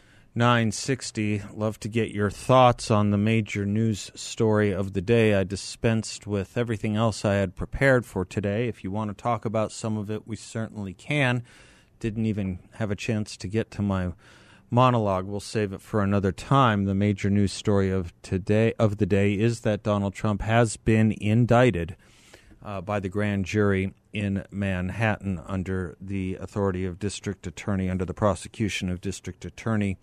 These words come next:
Alvin Bragg. First time in our, what, two hundred and forty, really literally, what, two hundred and thirty-six years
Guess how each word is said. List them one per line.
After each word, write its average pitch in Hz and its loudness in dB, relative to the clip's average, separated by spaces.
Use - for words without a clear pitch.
Alvin 98 0
Bragg. 104 2
First - -2
time 101 2
in 92 2
our, 92 2
what, 90 0
two 107 0
hundred 98 0
and 95 -4
forty, 101 0
really 92 -2
literally, 87 -2
what, 78 -6
two - -10
hundred 92 -8
and 92 -10
thirty-six 95 -12
years 101 -2